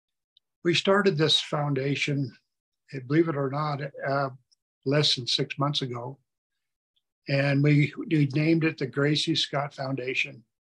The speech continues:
I've always teased her that her middle name was Scott, even though it's Violet. And she usually gets pretty upset at me when I say that, but we have this very special connection. We started this foundation because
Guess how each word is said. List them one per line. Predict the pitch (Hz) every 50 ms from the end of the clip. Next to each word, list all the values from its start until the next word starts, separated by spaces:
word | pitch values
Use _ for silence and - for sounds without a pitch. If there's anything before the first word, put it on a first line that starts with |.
| _ _ _ _ _ _ _ _ _ _ _ _ _ _ _ -
I've | 151 139
always | 147 147 160 170 156 -
teased | - 180 180 170 156 131 139
her | 139 135 135
that | 131 131
her | 131 135 135 139 127 120 - -
middle | 147 147 143 139
name | 135 139 143 143 135 131
was | 123 -
Scott, | - - - 147 131 123 123 - _ _ _ _ _ _ _ _ _ _
even | 151 147 147 143
though | 135 139 135 123
it's | 123 -
Violet. | 139 123 139 135 139 139 127 120 - - _ _ _ _ _ _ _ _ _ _ -
And | 139
she | 131 - 156
usually | 151 156 175 175 165 156 139
gets | 147 139 - -
pretty | - - 165 151 147 139
upset | 131 - - - - 147 139 135
at | - -
me | 123 123 123
when | 123 127 131
I | 127 117
say | - - - 135 135 127
that, | 120 - - - - -
but | - - - _ _ _ _ _ _ _ _ _ _ -
we | 156 151
have | 151 147 143
this | 139 127 120 -
very | 147 147 143 147 151 143 139 127
special | - - - 147 143 131 - 131 131 131
connection. | - - 147 135 135 135 135 127 - - 151 139 165 - - _ _ _ _ _ _ _ _ _ _ _ _ _ _ _ _ _ _ _ _ _ - - - -
We | - 151 139
started | - - 185 185 202 196 185 156
this | 175 156 -
foundation | - 165 156 151 151 151 143 143 147 139 - 156 147 151
because | 143 135 131 - 156 151 151 147 127 - - -